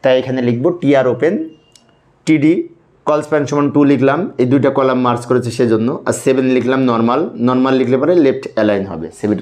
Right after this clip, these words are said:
সেভেন বাম দিকে থাকবে। আবার দুই দিকে টিডি লিখে মাঝখানে এইট লিখব, এখানে ঝামেলা নাই, কারণ এটা লেফট অ্যালাইন। লেফট অ্যালাইন হলে,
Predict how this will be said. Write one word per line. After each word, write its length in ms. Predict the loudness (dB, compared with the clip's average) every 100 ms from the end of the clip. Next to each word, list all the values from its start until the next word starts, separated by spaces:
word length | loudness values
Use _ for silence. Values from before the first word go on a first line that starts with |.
| -8
সেভেন 420 | -8 -2 -2 0
বাম 200 | -2 -2
দিকে 160 | -4 -4
থাকবে। 340 | -6 -10 -12 -18 _ _ _ _ _ _ _ _
আবার 360 | -2 -2 -2 -6 -2
দুই 160 | 0
দিকে 200 | 0 0
টিডি 260 | 0 2 2
লিখে 300 | 2 2 0
মাঝখানে 420 | -2 -4 -2 -2 -2
এইট 240 | -2 -2
লিখব, 260 | -4 -8 -10 -16 -10
এখানে 240 | -4 -2
ঝামেলা 300 | -2 -2 -4
নাই, 200 | -4 -10 -14 _ _ _ _ _ _ _ _ _ _ -6
কারণ 200 | -2 0
এটা 140 | 0
লেফট 300 | 2 0 -2 -2
অ্যালাইন। 360 | 0 0 -2
লেফট 260 | -2 -2 -2
অ্যালাইন 320 | 0 2 0
হলে, 280 | 0 0 0